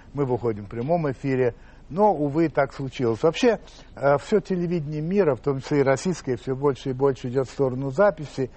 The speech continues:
Ну, во-первых, это удобно для рекламы. Можно взять кусочки наиболее сочные и дать их в эфир, чтобы привлечь зрителя. Кроме того, это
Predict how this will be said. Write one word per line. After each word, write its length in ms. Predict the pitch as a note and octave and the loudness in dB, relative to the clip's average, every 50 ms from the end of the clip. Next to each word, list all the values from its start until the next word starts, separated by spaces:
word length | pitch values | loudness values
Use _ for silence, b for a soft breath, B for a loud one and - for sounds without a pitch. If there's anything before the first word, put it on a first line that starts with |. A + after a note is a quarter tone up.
| B B B B B | B B B B B
Ну, 120 | A#3+ A3+ | 4 4
во-первых, 380 | F#3+ D#3+ - E3+ D#3+ D3+ A#2+ D3 | 4 4 4 2 2 2 2 0
это 180 | C3 - D3 | -4 -2 -2
удобно 380 | C#3+ C3+ C3+ D3 C#3 C#3 D3 C3 | -2 0 2 2 2 2 0 -4
для 160 | B2 C#3 C#3 | -2 -2 0
рекламы. 520 | C#3 D#3 C#3+ - G3+ G#3+ G3 E3+ C#3 A#2+ | 0 0 0 2 4 4 4 4 2 -2
Можно 300 | A2+ A2 A#2 A#2 G#2 A#2 | -2 0 -2 -2 -2 -4
взять 300 | A2+ A2 D3 E3+ E3 E3 | -4 2 2 2 2 2
кусочки 580 | - - B2+ - C#3+ C#3 B2+ - - B2+ B2 - B B B B B | -2 -14 -6 -2 0 0 0 -2 -6 -8 -8 -8 B B B B B
наиболее 480 | B2 B2+ B2 A#2 A#2 B2+ B2 A#2 A2+ A2 | 0 0 2 2 4 2 2 2 0 -2
сочные 600 | - - E3 D#3+ - - - C#3+ C3+ B2 A#2+ A2 B B B B B B | 0 2 2 2 2 0 -4 -2 0 0 0 0 B B B B B B
и 320 | C#3+ F#3+ F#3+ D#3 C3+ A#2+ | 2 4 4 6 4 4
дать 380 | G#2 G#2 A2 C3+ B2+ B2 - A#2 | 0 0 2 2 2 2 2 -2
их 120 | G#2 - | -8 -6
в 80 | A2+ A#2 | -6 -6
эфир, 240 | A2+ - F#3 F3 D#3+ | -6 -2 -2 -2 -2
чтобы 240 | - - D3 C3 - | -2 -4 -4 -4 -4
привлечь 440 | C3+ C#3 B2 B2+ C3 C3 A#2+ - - | -4 -6 -4 -2 -2 -2 -2 -4 -4
зрителя. 420 | B2 B2 A#2 - - A#2+ B2 B2 | -4 -4 -4 -2 -2 -2 -2 0
Кроме 260 | - F#3+ G3+ F#3 F3 | 0 0 0 0 0
того, 300 | - F#3+ F3+ F3 F3+ F3 | 2 2 2 2 2 0
это 260 | E3+ - F3 E3+ D#3 | 0 0 -2 -2 -2